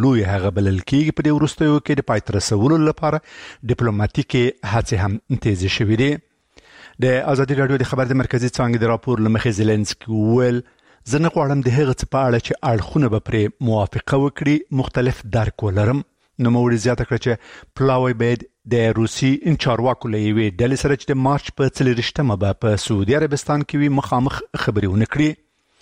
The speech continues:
زلنسکي او د امریکا ولسمشر ډونالډ ټرمپ د چهارشنبې په ورځ د مارچ په نولسمه، یوه ورځ وروسته له هغې په خپلو کې ټلیفوني خبرې وکړې چې ټرمپ د روسیې له ولسمشر ولادیمیر پوتین سره د هغه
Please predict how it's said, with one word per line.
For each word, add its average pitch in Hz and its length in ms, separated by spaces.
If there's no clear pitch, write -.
زلنسکي 147 420
او 135 140
د 135 80
امریکا 127 260
ولسمشر 123 580
ډونالډ 123 380
ټرمپ 120 180
د 113 120
چهارشنبې 135 540
په 135 80
ورځ 131 180
د 127 140
مارچ 120 220
په 117 400
نولسمه، 107 640
یوه 101 260
ورځ 156 220
وروسته 147 300
له 135 100
هغې 139 260
په 147 120
خپلو 131 200
کې - 160
ټلیفوني 127 440
خبرې 139 280
وکړې 135 280
چې 143 80
ټرمپ 143 220
د 127 160
روسیې 127 300
له 107 100
ولسمشر 107 500
ولادیمیر 120 480
پوتین 135 360
سره 107 160
د 98 200
هغه 127 180